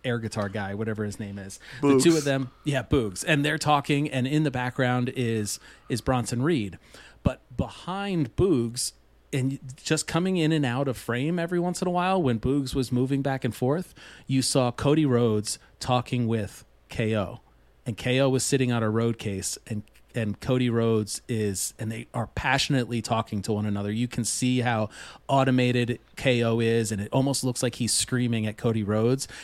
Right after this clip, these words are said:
Speaker 1: And I guarantee you that the way this comes is now Cody Rhodes will bring the two of them together, K O and Sammy, and that's
Speaker 2: Mm.
Speaker 1: how we get to the tag team match with them, uh, going up against the Usos. And then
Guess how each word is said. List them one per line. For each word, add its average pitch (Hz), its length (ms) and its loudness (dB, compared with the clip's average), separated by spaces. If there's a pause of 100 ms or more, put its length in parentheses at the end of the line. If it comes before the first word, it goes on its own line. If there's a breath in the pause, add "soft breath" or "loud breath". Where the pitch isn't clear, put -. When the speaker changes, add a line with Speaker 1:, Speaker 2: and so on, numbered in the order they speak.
(100)
Speaker 1:
And 113 120 0
I 107 40 0
guarantee 139 600 0
you 107 220 2
that 107 160 -4
the 110 80 -2
way 113 180 0
this 117 180 0
comes 107 520 0
is 107 260 -2
now 107 400 -4 (340 soft breath)
Cody 127 260 2
Rhodes 120 460 4
will 120 240 2
bring 117 480 -2
the 110 120 -8
two 131 320 -2
of 104 140 -2
them 107 220 0
together, 101 500 -2
K 110 340 -2
O 107 200 0
and 110 160 -4
Sammy, 104 480 0 (280 loud breath)
and 104 160 0
that's 110 200 -2
Speaker 2:
Mm. - 40 -6
Speaker 1:
how 117 100 2
we 107 120 0
get 107 300 -4
to 104 380 -2
the 101 420 -4
tag 104 260 -6
team 101 220 -4
match 98 360 -6
with 101 320 -6
them, 107 460 -4 (380 loud breath)
uh, 101 160 -4
going 104 320 -4
up 98 100 -10
against - 640 -8
the 104 120 -2
Usos. 104 520 0
And 123 160 0
then 135 280 0